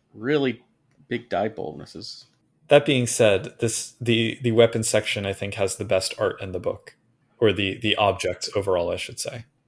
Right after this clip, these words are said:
Speaker 1: Yes.
Speaker 2: So yeah, I mean, you get things like,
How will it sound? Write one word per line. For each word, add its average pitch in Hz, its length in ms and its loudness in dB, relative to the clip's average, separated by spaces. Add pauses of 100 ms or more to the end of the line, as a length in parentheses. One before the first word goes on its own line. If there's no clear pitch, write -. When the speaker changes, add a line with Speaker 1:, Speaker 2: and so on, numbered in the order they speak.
(120)
Speaker 1:
Yes. - 440 -10
Speaker 2:
So - 160 2
yeah, 101 140 8
I 104 80 4
mean, 107 360 0
you 117 140 0
get 113 260 4
things 101 360 -2
like, 95 500 0